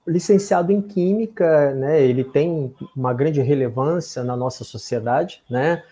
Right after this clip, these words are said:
Ah, ele atua como professor não só no ensino superior, como na educação básica também, é, né, é,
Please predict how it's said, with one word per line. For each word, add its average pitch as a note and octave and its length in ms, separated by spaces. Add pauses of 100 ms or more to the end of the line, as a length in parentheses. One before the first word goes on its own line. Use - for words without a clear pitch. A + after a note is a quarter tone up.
(400)
Ah, B2 680
ele B2+ 160
atua C3+ 720
como B2+ 440
professor C3+ 640
não C3 200
só C3 240
no B2+ 120
ensino B2+ 320
superior, B2+ 560
como B2+ 200
na B2+ 100
educação B2+ 500
básica A#2+ 440
também, B2+ 580 (420)
é, B2 540
né, D3+ 440 (100)
é, B2 720